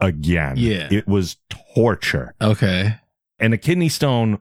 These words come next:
Speaker 1: by and large, if it doesn't cause some sort of infection, it's not gonna kill you.
Speaker 2: It's just immensely uncomfortable.
Speaker 1: It is insanely uncomfortable 'cause what actually happens is it gets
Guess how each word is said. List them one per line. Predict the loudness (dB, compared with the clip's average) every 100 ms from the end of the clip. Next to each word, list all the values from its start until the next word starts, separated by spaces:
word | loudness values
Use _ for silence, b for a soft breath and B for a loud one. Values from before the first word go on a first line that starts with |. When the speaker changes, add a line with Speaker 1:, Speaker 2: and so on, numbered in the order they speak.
| _ -2
Speaker 1:
by | 0
and | 2 2
large, | 2 2 2 0
if | 0
it | 0
doesn't | 0 0 0
cause | 0 0 0
some | 0 0
sort | 0 0
of |
infection, | 0 0 -2 0 0
it's | -2 0
not | 0 0
gonna | -2
kill | -4 -2 0 0
you. | -4 -10 _ -2
Speaker 2:
It's | -2 0
just | -2 -4 -12 _ 0
immensely | 2 4 2 0 -2 -4 -4
uncomfortable. | -4 -4 -4 0 0
Speaker 1:
It |
is | 2 0
insanely | 0 -2 -2 -2 0 0 0
uncomfortable | 0 0 -2 -2 -2
'cause | -2 -2
what | 0
actually | -2 -2 -2
happens | 0 0 0 0 2
is | 0 -2 -4
it | -2
gets | 0 -2 -6